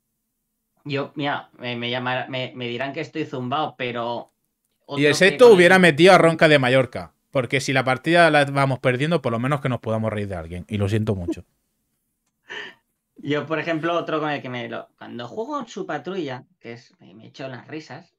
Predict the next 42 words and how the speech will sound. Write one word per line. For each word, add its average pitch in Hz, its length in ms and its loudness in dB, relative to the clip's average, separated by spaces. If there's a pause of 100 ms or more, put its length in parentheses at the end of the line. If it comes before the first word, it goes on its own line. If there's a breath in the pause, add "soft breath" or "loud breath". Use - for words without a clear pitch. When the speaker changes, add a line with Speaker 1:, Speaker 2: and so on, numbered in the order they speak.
Speaker 1:
es 139 220 -16
Víctor. 131 540 -12
Yo, 117 160 -18
comp-, 147 260 -10
está 127 300 -14
tarao, 139 500 -6
pero, 113 540 -18 (380)
tío, 143 340 -8 (160)
eh, 107 300 -14
me, 120 380 -14
me 120 140 -8
lo 120 140 -10
paso 151 280 -6
bomba. 143 240 -4
Luego 214 340 -4
ya 233 200 -6
en 240 120 -6
cosas 202 240 -6
de 196 80 -6
moderación, 170 800 -4 (340 soft breath)
cada 160 200 -4
uno 180 220 -4
que 156 120 -6
tenga 151 260 -6
sus - 180 -16
historias 131 400 -10
con 110 180 -18
él. 110 260 -20
A 120 100 -6
mí 143 100 -2
eso 170 160 0
me 160 120 6
Speaker 2:
Víctor, - 0 -
Speaker 1:
la 127 160 -4
pela. 139 220 -2
Speaker 2:
Víctor, 156 180 4
eh, 143 480 2
yo 127 320 -2
tengo 127 260 -2
un 123 100 -4
sentimiento 107 420 -6
encontrado. 92 500 -8